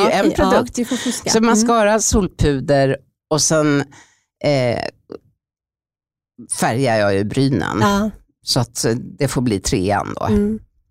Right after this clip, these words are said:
Speaker 1: Som är, det är ju ingen produkt, men, men om, om det inte räknas, men brynen är ju fixade, liksom.
Speaker 2: Ja.
Speaker 1: Så det är ju lite fusk.
Speaker 2: Men jag tänker också att om,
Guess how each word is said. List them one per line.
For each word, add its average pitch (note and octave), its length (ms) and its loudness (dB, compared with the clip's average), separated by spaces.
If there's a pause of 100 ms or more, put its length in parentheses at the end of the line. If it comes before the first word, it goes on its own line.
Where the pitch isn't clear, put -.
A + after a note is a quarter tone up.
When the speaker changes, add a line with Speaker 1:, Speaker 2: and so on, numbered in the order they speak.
(800)
Speaker 1:
Som A#2+ 200 2
är, B2 80 2
det C#3 120 0
är - 20 4
ju C#3 80 4
ingen B2 160 2
produkt, - 540 -2
men, G2 300 2 (100)
men D3+ 180 2
om, D3 260 0 (100)
om E3 140 2
det D3+ 80 2
inte F3 380 2
räknas, A#2+ 500 -2
men D3+ 180 2
brynen D#3 440 2
är C3 220 0
ju D2+ 120 -6
fixade, - 580 -4
liksom. - 480 -6
Speaker 2:
Ja. G3 300 0
Speaker 1:
Så D3 120 -2
det B2+ 100 0
är A2 40 0
ju G#2 80 0
lite G2 240 -4
fusk. - 500 -4 (760)
Speaker 2:
Men B3+ 160 2
jag C4+ 280 -2
tänker A#3+ 300 -2
också - 180 -6
att - 160 -12
om, C#4+ 400 2